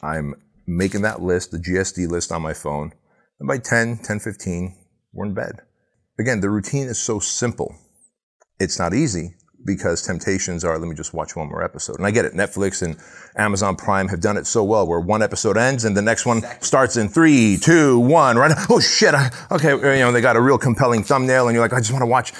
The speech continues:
Speaker 1: let me just watch the first three minutes." And then before you know it, thirty-two minutes went by. That's why I say it's, it's simple, but it's not easy. But if you value this one run that you have on this planet,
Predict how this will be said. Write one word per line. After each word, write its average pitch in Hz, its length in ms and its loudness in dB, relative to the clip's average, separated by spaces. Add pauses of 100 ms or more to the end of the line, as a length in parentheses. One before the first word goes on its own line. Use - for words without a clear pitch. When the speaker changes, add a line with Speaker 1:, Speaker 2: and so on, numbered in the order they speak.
(140)
Speaker 1:
let 151 80 2
me 165 100 4
just 131 120 -2
watch 127 160 -6
the 120 80 -8
first - 240 -10
three 113 140 -2
minutes." 87 320 -6
And 95 120 -2
then 98 100 -2
before 104 160 -2
you 104 60 0
know 98 180 0
it, 92 120 -4
thirty-two 92 320 -2
minutes 82 260 -6
went 64 160 -12
by. 62 220 -8 (420)
That's 120 280 -6
why 113 80 0
I 95 40 0
say 95 140 -4
it's, 90 300 -6
it's - 180 -10
simple, 135 420 -6
but 104 140 -8
it's - 140 -8
not 92 140 -8 (120)
easy. 71 380 -4
But 87 120 -8
if - 140 -12
you 101 100 -4 (140)
value 113 720 -4 (160)
this - 240 -6
one 107 380 -2
run 104 280 0
that 87 140 -6
you 92 80 -6
have 87 360 -2
on 76 100 -8
this 76 160 -10
planet, 80 420 -8